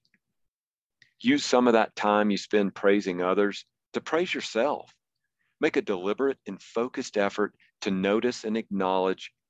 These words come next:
the contribution of others. And don't feel guilty about speaking up for yourself and your ideas as well. People need to hear what you have to say.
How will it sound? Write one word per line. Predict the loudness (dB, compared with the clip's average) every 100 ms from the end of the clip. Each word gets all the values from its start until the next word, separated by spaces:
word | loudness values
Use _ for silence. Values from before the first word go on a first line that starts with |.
| -14
the |
contribution | -8 -2 -2 -2 -4 -4 -6 -4 -2
of | 2
others. | 4 4 0 -6 -16 _ _ _ _ _ _ _ _ _ _ -8
And | 0
don't | 0 2
feel | 0
guilty | 2 0 0 0
about | 2 0 -2
speaking | -6 -8 -6 -4
up | -4 -4
for |
yourself | -4 -4 -4 0 0 2 0
and | 0
your | 2
ideas | 2 2 0 0 0
as | -4 -14 -6
well. | -2 0 -2 -8 _ _ _ _ _
People | -6 -4 -4
need | 0 0 0
to | -2
hear | -2 -2 -2
what | -2 -4 -4
you | -6
have | -6 -6
to | -10
say. | -8 -2 0 0 -4